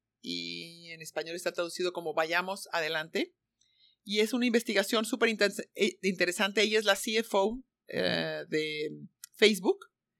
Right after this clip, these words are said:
y también trabajó en Google antes. Tiene otro libro muy bueno que también se los recomiendo que se llama Opción B, Option B, que habla cuando, de, de cuando las cosas,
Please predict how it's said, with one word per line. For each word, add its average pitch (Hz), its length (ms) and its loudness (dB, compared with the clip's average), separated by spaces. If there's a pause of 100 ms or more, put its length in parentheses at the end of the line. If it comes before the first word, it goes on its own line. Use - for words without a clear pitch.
(240)
y - 100 -6
también 175 220 2
trabajó 190 300 4
en 180 60 -4
Google 180 300 0
antes. 170 420 -2 (580)
Tiene 254 180 2
otro 294 160 0
libro 262 240 2
muy 254 140 0
bueno 214 440 0
que - 80 -8
también 180 220 -2
se 220 80 0
los 190 80 0
recomiendo 175 320 -4
que 185 100 -10
se 190 80 -2
llama 175 300 0
Opción 180 480 -2
B, 175 280 2 (520)
Option 170 340 -4
B, 202 240 -4 (480)
que - 100 -6
habla 165 220 -2
cuando, 151 240 -6
de, - 160 -4
de 156 300 -4
cuando 156 180 -8
las 151 120 -8
cosas, 175 360 -10